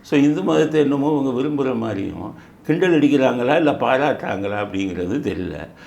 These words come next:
அதுல இன்னொன்னு உதயநிதி என்ன சொல்றாருன்னா, அதாவது,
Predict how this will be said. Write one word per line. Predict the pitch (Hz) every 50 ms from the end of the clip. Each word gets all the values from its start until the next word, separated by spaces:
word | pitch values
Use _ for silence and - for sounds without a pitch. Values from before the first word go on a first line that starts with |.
| - - -
அதுல | - 117 139 143 135 127 139 165
இன்னொன்னு | 175 180 165 160 160 156 151 147
உதயநிதி | 151 151 151 143 143 139 139
என்ன | 147 127 127
சொல்றாருன்னா, | 123 - 131 104 107 104 92 87 - - 76 78 80 82 90 - - - - - - - - - -
அதாவது, | - 87 98 110 127 139 139 139 156 151 139 123 -